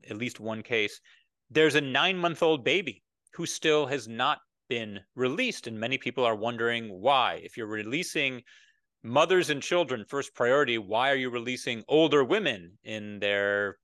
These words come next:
nineties? They released a ninety-five-year-old woman. Why are you not releasing a nine-month-old baby? And it's making, it's leading to a lot of speculation.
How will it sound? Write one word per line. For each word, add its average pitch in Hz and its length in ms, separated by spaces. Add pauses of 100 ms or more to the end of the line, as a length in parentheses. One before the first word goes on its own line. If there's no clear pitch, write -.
(140)
nineties? 127 500
They 101 120
released 117 300
a 123 40
ninety-five-year-old 120 760
woman. 123 300
Why 110 160
are 147 60
you 151 100
not 127 180
releasing 117 460
a 113 120
nine-month-old 113 1080
baby? 117 400 (760)
And 143 180
it's - 160
making, 208 500
it's 175 200
leading 208 200
to 180 140
a - 0
lot 147 220
of 156 80
speculation. 156 760